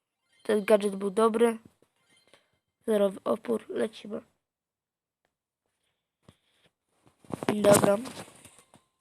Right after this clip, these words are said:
Mamy El Primo, więc najprawdopodobniej on zaczyna ode mnie uciekać.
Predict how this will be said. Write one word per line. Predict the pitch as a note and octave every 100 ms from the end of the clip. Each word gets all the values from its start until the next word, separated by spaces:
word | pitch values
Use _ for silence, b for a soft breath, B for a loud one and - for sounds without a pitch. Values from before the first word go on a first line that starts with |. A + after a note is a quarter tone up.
| _ _ _ _ - _ b b b b b b -
Mamy | B3 B3+ -
El | A3
Primo, | G#3+ G#3 G3 G3
więc | G3 F#3+ -
najprawdopodobniej | A#3+ A#3+ A#3 A3 G#3 G#3 G#3+ G#3 G#3+ G#3+
on | G#3+ G3+
zaczyna | G3+ - G#3 G3+
ode | G3
mnie | F#3+ F#3+
uciekać. | F#3 - - - -